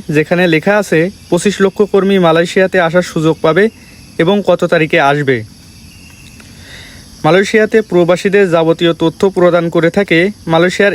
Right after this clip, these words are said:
ইমিগ্রেশন ডিপার্টমেন্ট থেকে। এই ইমিগ্রেশন ডিপার্টমেন্ট থেকেও এমন কোনো বিবৃতি দেয়া হয়নি যেখানে বলা হয়েছে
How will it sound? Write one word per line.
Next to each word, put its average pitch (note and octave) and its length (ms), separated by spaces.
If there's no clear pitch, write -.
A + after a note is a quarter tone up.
ইমিগ্রেশন E3+ 500
ডিপার্টমেন্ট D#3+ 600
থেকে। C3+ 220
এই E3 80
ইমিগ্রেশন E3+ 540
ডিপার্টমেন্ট F3+ 600
থেকেও G3 280
এমন F3 280
কোনো F#3+ 280
বিবৃতি D#3+ 380
দেয়া D3 240
হয়নি F3 320
যেখানে F3 300
বলা D#3 260
হয়েছে F3 300